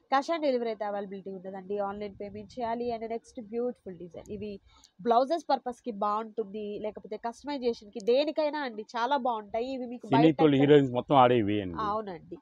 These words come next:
Speaker 2: అంత క్లాస్‌గా ఉంటాయి చూసారా?
Speaker 1: అవును, చాలా బాగుంటాయి. అంటే designer wear sarees లాగైనా, dresses లాగా, long dresses అట్లా కూడా చక్కగా, ఆ, stitching అనేది చేయించుకోవచ్చండి, customization. ఇది మనకు గ్లాస్ బ్రాసోసా? డిఫరెంట్‌గా ఉందండి ఫ్యాబ్రిక్ కూడా, సూపర్.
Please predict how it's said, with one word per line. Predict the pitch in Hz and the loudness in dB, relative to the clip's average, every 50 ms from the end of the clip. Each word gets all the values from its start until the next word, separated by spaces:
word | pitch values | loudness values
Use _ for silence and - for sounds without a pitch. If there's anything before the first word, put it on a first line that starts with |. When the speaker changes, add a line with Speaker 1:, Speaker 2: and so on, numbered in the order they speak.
| _ | _
Speaker 2:
అంత | 101 117 110 - | -6 -6 -6 -6
క్లాస్‌గా | - - 120 117 113 - - 127 | -4 2 4 4 4 4 0 -2
ఉంటాయి | 113 101 95 | -2 0 -2
చూసారా? | 92 87 - - 107 101 | -4 -4 -4 -4 -4 -4
Speaker 1:
అవును, | 90 87 160 - | -4 -6 -10 -14
చాలా | - _ _ - - 277 302 330 359 359 | -20 _ _ -2 2 6 6 6 6 4
బాగుంటాయి. | 294 233 196 170 175 180 175 - - | 2 2 -2 -4 -4 -8 -10 -8 -8
అంటే | - 262 262 381 381 359 349 | -8 -6 -4 -4 -2 -2 -2
designer | 269 247 240 220 311 339 359 349 330 | -2 -4 -2 -2 0 2 2 2 4
wear | 330 320 277 | 2 0 0
sarees | - 320 269 262 262 277 269 - 294 | 0 0 0 2 2 0 -2 -4 -2
లాగైనా, | 269 254 240 247 247 240 285 302 | -2 -2 0 -2 -4 -2 -4 -4
dresses | 285 226 254 247 226 - 294 269 - - | -4 -2 -4 -6 -4 -4 -8 -8 -6 -4
లాగా, | 254 226 226 214 226 | -4 -4 -2 -2 -2
long | 220 233 240 247 254 240 226 | 0 0 0 -2 -2 -6 -8
dresses | 240 233 - - 220 202 - | -8 -8 -6 -8 -10 -6 -6
అట్లా | 226 220 - - 285 285 285 | -6 -6 -6 -2 -2 -2 0
కూడా | - 302 302 330 302 254 247 - _ _ _ _ _ _ _ _ - | 0 0 0 2 2 2 0 -2 _ _ _ _ _ _ _ _ -4
చక్కగా, | 285 277 - 285 285 302 285 | -4 -4 -2 0 4 6 6
ఆ, | 262 240 160 160 240 254 | 6 4 2 0 -2 -4
stitching | - - - 277 - - 311 285 | -4 -6 -8 -8 -6 -6 -6 -4
అనేది | 285 269 262 247 240 240 | -2 -2 -2 -2 -6 -6
చేయించుకోవచ్చండి, | - - 233 240 240 226 - - 233 214 202 - 214 202 214 | -4 -4 -6 -6 -6 -12 -14 -10 -10 -10 -10 -10 -10 -12 -10
customization. | - - 226 220 - - 240 240 220 196 208 208 - 262 254 330 339 - _ _ _ _ _ _ _ _ - | -8 -8 -10 -10 -10 -8 -8 -8 -6 -6 -8 -8 -8 -8 -10 -10 -12 -16 _ _ _ _ _ _ _ _ -12
ఇది | 247 226 233 | -12 -6 -6
మనకు | 240 240 220 226 | -6 -6 -6 -8
గ్లాస్ | 185 185 208 185 175 262 302 - 269 | -6 -2 0 2 2 0 -2 0 2
బ్రాసోసా? | 269 247 220 - - 180 185 - 262 403 466 _ _ _ _ _ _ _ - _ _ _ _ _ _ _ _ _ _ _ - | 2 2 2 0 -4 -10 -6 -6 -6 -6 -6 _ _ _ _ _ _ _ -20 _ _ _ _ _ _ _ _ _ _ _ -10
డిఫరెంట్‌గా | 220 262 - - 370 359 311 269 226 196 175 | -10 -10 -6 -6 -6 -6 -6 -6 -8 -6 -8
ఉందండి | 175 165 170 185 170 170 185 | -8 -10 -14 -18 -14 -16 -16
ఫ్యాబ్రిక్ | - - 226 208 196 190 196 196 - - | -12 -6 -4 -4 -4 -4 -6 -10 -10 -10
కూడా, | 180 180 180 - - _ _ _ _ _ _ _ _ _ | -14 -14 -14 -16 -20 _ _ _ _ _ _ _ _ _
సూపర్. | - - 208 - - - - | -16 -16 -16 -14 -12 -14 -14